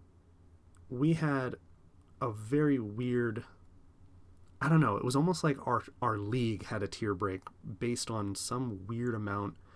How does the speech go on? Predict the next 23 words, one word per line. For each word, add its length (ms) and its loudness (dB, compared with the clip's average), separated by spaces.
of 500 0
draft 560 0
turn, 880 -2
uh, 300 -8
and 300 -4
I'll 140 6
get 160 2
into 240 0
it 100 -6
in 80 -4
a 40 -4
moment 320 -6
here. 220 -4
Just 220 0
to 80 4
run 300 2
down 440 2
week 300 2
one's 500 2
games, 560 -6
I 440 4
faced 380 2
off 200 -2